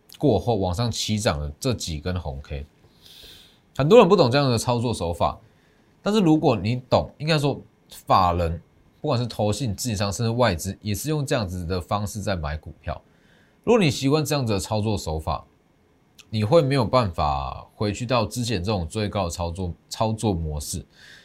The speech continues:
这个东西的稳定度绝对是有差。所以把握机会，这一档股票，M C U黑马股全年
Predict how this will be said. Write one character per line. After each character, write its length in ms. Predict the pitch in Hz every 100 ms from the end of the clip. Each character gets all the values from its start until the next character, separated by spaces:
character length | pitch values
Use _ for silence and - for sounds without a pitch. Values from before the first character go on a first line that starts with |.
| _ -
这 120 | 233
个 60 |
东 120 | 185 170
西 80 |
的 80 | 151
稳 180 | 123 95
定 160 | 98 110
度 140 | 110
绝 160 | 101 104
对 80 |
是 140 | 104 104
有 120 | -
差。 320 | - 82 76 - _ - - _ - - _ _ _
所 100 | -
以 40 | 196
把 160 | 165
握 100 | 139
机 180 | 156 151
会， 160 | 151 120
这 140 | 110
一 40 | 151
档 140 | 127
股 140 | 120
票 260 | 87 104 69 - _ _ - - - _ _ _ _ _ - - - _ _ _ _ _ - - - _ _ _ _ _ _ _ _ _ - - _ - - - - _ _
，M 160 | 165
C 140 | 190 190
U 80 | 208
黑 140 | 196
马 180 | 165 139
股 240 | - 113
全 220 | 101 127 139
年 340 | 143 92 92